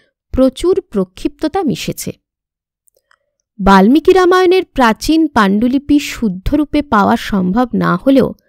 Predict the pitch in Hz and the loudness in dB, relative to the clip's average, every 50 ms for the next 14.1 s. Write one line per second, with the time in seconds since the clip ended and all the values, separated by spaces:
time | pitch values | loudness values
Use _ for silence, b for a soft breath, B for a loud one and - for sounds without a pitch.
0 | _ _ _ _ _ _ _ _ _ - 185 170 202 214 220 220 - - 359 370 | _ _ _ _ _ _ _ _ _ -8 -4 0 2 2 2 2 0 0 0 2
1 | 415 403 427 415 - 302 262 247 247 _ - 277 247 - 220 208 202 202 202 226 | 2 2 0 -2 0 0 0 0 0 _ -2 -2 0 0 0 0 0 0 0 0
2 | 226 247 - 262 233 262 254 277 269 - - - 208 196 190 240 254 226 208 - | -2 -2 -4 -4 -4 -2 -2 -2 -2 -4 -4 -4 -4 -4 -2 -2 -2 -4 -4 -2
3 | - 233 240 254 - b b b b b b b b 180 - 226 226 233 - - | 0 0 0 -2 -4 b b b b b b b b -2 0 2 0 0 0 0
4 | 381 370 453 453 - - - 302 277 262 254 285 277 - - - - 240 202 185 | 0 2 2 2 2 2 2 2 2 2 2 0 -2 -2 -6 -6 -4 -4 -4 -4
5 | 185 185 - 294 320 311 294 - 277 269 - 214 208 - 240 247 254 - - - | -4 -2 0 0 0 0 0 -2 -4 -4 -4 -6 -6 -2 -2 -4 -4 -4 -6 -4
6 | 254 240 233 247 247 233 220 202 190 196 196 - _ - - - 311 294 240 196 | -2 0 0 0 0 -2 0 0 0 0 -2 -4 _ -8 -4 -2 0 0 0 0
7 | 180 196 262 311 - b b b b b b b b 185 - 202 202 247 277 269 | 0 -2 -4 -6 -8 b b b b b b b b -4 -2 2 2 2 2 2
8 | - 302 277 - - - - - 330 359 - - - - - 359 311 208 196 175 | 0 -2 -2 -4 -8 -8 -4 -2 -2 -2 -2 -4 -6 -4 -4 -4 -2 0 0 0
9 | - 180 190 - - 185 180 - 208 233 262 359 392 b b b b b b b | 0 -2 -4 -4 -6 -6 -6 -4 -4 -2 -2 -2 -4 b b b b b b b
10 | 233 254 294 330 339 359 359 339 320 349 349 320 226 208 226 220 - 262 254 262 | 0 2 4 4 4 4 4 2 0 2 2 2 2 0 0 -2 0 0 0 -2
11 | - - - - 220 214 202 - - 247 - 240 233 226 - - - 165 165 165 | -2 -4 -4 -4 -2 -2 -2 -4 -6 -6 -2 -2 -2 -2 -2 -4 -8 -6 -2 0
12 | 175 175 185 226 262 269 269 269 - - 180 - - 226 254 285 233 190 170 175 | 0 2 4 4 2 2 0 -2 -2 -4 -6 -6 -4 -4 -4 -4 -4 -4 -2 0
13 | 170 175 175 185 202 233 262 - - 302 262 226 196 185 180 175 175 175 185 226 | 0 0 0 0 0 -2 -2 -2 -2 -2 -2 0 -2 -2 -2 -2 -2 -2 -2 0
14 | 302 370 | -2 -2